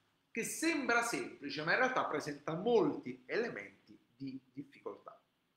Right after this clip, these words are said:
Cerchiamo di capire cosa è accaduto. Tizio e Caia convivono da dieci anni. Convivenza more uxorio non vuol dire altro che una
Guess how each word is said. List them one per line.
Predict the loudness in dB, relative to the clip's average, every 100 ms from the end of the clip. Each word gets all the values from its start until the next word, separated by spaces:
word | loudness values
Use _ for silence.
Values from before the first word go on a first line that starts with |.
| _ _ _ _ _ _ _ _ _ _ _ -4
Cerchiamo | -2 4 6 6
di | 4
capire | 2 2 2 4
cosa | 4 0 0
è |
accaduto. | 0 -2 -2 -4 -4 -4 -10 _ _ _ _ _ _ _ _ _ _ _ _ _
Tizio | 0 0 2 0
e |
Caia | 4 4 4 2 0
convivono | -2 -2 -6 -2 -2 -2 -2
da | -2
dieci | -2 0 -2 -4
anni. | -6 -10 -20 -20 _ _ _ _ _ _ _ _ _ _
Convivenza | -6 -4 -2 0 0 0 -2 -2
more | 0 0
uxorio | 0 -2 -4 -4 -2 -4 -6 -6 -16 -8
non | -6 -2
vuol | 0 0 -2
dire | -4 0
altro | 2 0 -2 -8 -6 -6 -6 _ -2
che | 0
una | 0 -2 -2 -4 -8